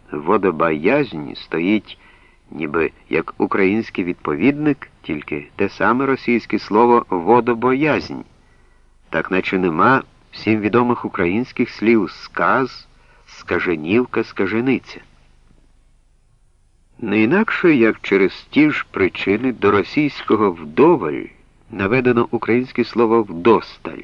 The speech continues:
І те саме російське «вдоволь», тільки вже під рубрикою «розмовне українське слово». А де, на яких вибоїнах Інституту мовознавства вкладачі словника загубили всім відомі українські слова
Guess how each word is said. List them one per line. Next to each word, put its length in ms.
І 80
те 180
саме 380
російське 560
«вдоволь», 540
тільки 320
вже 160
під 200
рубрикою 580
«розмовне 680
українське 580
слово». 400
А 200
де, 380
на 100
яких 480
вибоїнах 840
Інституту 680
мовознавства 1000
вкладачі 720
словника 600
загубили 560
всім 320
відомі 380
українські 600
слова 500